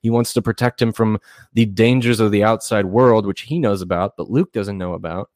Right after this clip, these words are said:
And he's the wall. Uncle Owen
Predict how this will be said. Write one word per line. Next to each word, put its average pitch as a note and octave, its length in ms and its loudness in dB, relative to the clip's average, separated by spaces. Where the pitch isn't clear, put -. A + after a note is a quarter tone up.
And G#2 120 -6
he's C3 300 -4
the B2+ 100 2
wall. A2 540 2
Uncle C#3 300 -2
Owen G2+ 520 -2